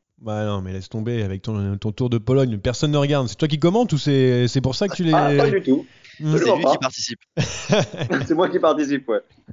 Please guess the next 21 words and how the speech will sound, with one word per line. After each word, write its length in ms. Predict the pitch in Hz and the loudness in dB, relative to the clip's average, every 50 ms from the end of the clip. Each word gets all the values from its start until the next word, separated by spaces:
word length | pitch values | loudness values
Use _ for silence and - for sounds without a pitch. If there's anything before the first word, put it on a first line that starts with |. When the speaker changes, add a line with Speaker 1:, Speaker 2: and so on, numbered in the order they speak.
| - | -14
Speaker 2:
Je 60 | - - | -4 -2
fais 100 | 131 117 | 0 2
vingtième 380 | 123 127 127 127 123 123 123 | 2 0 0 0 0 0 0
du 100 | 120 107 | -2 -6
général, 340 | 107 120 117 113 104 101 110 | -8 -4 -2 0 2 2 2
j'étais 120 | 113 - 113 | 0 -4 -6
pas 120 | - 120 | -8 -6
très 140 | 110 120 113 | -6 -6 -8
en 80 | 110 104 | -8 -8
forme. 240 | - - 101 98 101 _ _ _ _ _ - - - - - _ _ _ _ _ - - | -6 -6 -6 -6 -8 _ _ _ _ _ -20 -20 -20 -20 -20 _ _ _ _ _ -6 0
Bon, 120 | 131 147 | 2 2
Rémi, 200 | 151 175 175 170 | 4 4 4 2
t'as 80 | - 165 | 2 2
une 60 | 156 147 | 2 2
dernière 220 | 151 156 160 165 | 2 2 0 2
proposition, 520 | 165 156 143 135 151 143 147 143 170 170 165 | 2 0 2 2 2 2 2 2 2 0 0
est-ce 100 | 165 - | 0 -2
que 80 | 147 | -8
tu 580 | 143 - 143 143 139 139 139 139 135 131 135 135 | -10 -6 -4 -2 0 0 2 2 2 2 2 2
l'utilises ? 540 | 135 139 139 156 151 160 170 175 170 175 - - _ _ _ _ _ _ _ _ _ _ _ 104 | 0 -2 -2 0 2 2 2 0 -2 -4 -6 -8 _ _ _ _ _ _ _ _ _ _ _ -4
Speaker 3:
Euh, 1400 | 113 113 113 117 117 117 117 117 117 117 113 113 117 117 117 113 113 113 113 113 113 113 113 113 113 113 | -2 0 0 0 2 2 2 2 2 2 2 0 0 0 0 0 -2 -2 -2 -2 -2 -2 -2 -4 -4 -6